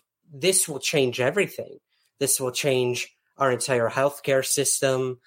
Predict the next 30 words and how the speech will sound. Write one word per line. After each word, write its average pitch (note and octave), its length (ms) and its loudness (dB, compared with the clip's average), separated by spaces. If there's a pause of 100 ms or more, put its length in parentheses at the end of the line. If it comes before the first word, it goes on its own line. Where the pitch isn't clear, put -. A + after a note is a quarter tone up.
(240)
And E3+ 200 2
what G3 140 2
if B3 160 -4
it's - 180 0
weaponized A2+ 760 -2
too, A3 200 0
Caroline? A2 500 -2
That's F3 260 0
another E3 320 2
big A#2+ 220 0
fear A2+ 440 0 (360)
I C3+ 120 0
have A2+ 360 -2
is, A#2 280 0 (180)
um, B2+ 300 2
you C#3+ 120 0
say D#3 300 2
empowerment. B2 720 -2 (240)
And B2+ 380 0
yeah, D3+ 380 0 (200)
I C#3+ 100 0
think - 300 -2 (180)
person E3+ 400 0
by B2+ 140 2
person, E3 480 -2
we A#2+ 80 -8
should G#3+ 280 -2
be C#3 140 0
empowering A#2+ 500 -4
them A#2 220 -4